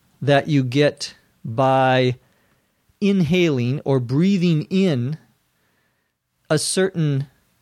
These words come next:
substance, a certain particle, near a volcano. The particle, the little thing that you're breathing into your lungs,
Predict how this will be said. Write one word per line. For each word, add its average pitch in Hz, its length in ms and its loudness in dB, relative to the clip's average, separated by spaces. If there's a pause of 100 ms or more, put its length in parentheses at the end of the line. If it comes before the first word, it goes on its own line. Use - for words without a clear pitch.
(320)
substance, - 1000 -2 (100)
a 143 60 -2
certain 143 460 -2
particle, 151 760 -2 (600)
near 160 260 4
a 151 60 4
volcano. 131 840 0 (800)
The 127 80 -6
particle, 170 720 0 (520)
the 135 100 -2
little 160 280 2
thing 185 380 0
that 147 160 0
you're 135 140 2
breathing 151 500 2
into 160 380 2
your 127 180 2
lungs, 139 720 -2